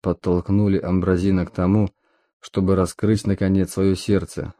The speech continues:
развязали ему язык. И он рассказал все от начала до конца,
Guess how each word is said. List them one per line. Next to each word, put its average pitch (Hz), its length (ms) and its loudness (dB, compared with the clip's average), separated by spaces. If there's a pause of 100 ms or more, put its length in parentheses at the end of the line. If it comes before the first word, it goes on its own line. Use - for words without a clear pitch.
развязали 87 760 -2
ему 85 220 -2
язык. 82 480 -6 (800)
И 90 80 -2
он 98 300 4
рассказал 90 600 -2
все 87 520 -2
от - 140 -10
начала 80 460 -2
до 82 100 -6
конца, - 540 -8